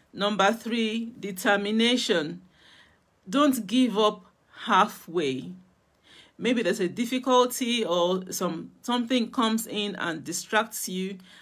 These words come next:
and then you say, "Oh, this is too much. I can't do this," you know? There's no point, and then you give up. You can't achieve your dreams. You can't achieve your purpose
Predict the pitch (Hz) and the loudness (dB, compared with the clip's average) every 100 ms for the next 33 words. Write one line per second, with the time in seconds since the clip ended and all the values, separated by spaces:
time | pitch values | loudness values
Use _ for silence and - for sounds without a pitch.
0 | _ - 175 180 190 180 - 202 - - | _ -6 -2 -2 -2 -2 -2 -2 -2 -2
1 | 190 185 170 165 - - 226 226 185 185 | 0 2 0 -4 -12 -6 -4 -2 -4 -6
2 | - 214 190 185 185 180 170 - - - | -6 -4 -2 -2 0 0 -2 -4 -8 -8
3 | _ - _ 185 226 - 254 247 - 226 | _ -20 _ -2 0 4 4 4 -2 -2
4 | 247 185 175 185 - - _ _ 190 208 | 0 2 0 -2 -10 -18 _ _ -6 -2
5 | 226 277 - - _ _ _ _ _ _ | 0 -2 -4 -20 _ _ _ _ _ _
6 | _ - - 220 233 233 262 262 - 302 | _ -14 -6 0 0 2 0 0 -2 2
7 | 262 165 185 - 190 196 190 185 202 226 | 2 2 -4 -4 -4 -4 -4 -6 -2 -2
8 | 170 147 - _ _ _ _ _ _ _ | -2 -8 -10 _ _ _ _ _ _ _
9 | - 196 185 240 247 247 190 - - 202 | -8 -8 -4 0 0 0 -4 -4 -6 -6
10 | 170 170 175 180 185 190 185 185 202 202 | -2 -4 -2 -2 -2 -4 -8 -10 -6 -6
11 | 190 - 185 196 185 160 - 226 220 170 | -6 -8 -8 -6 -6 -6 -6 -8 -6 -6
12 | 156 156 | -6 -8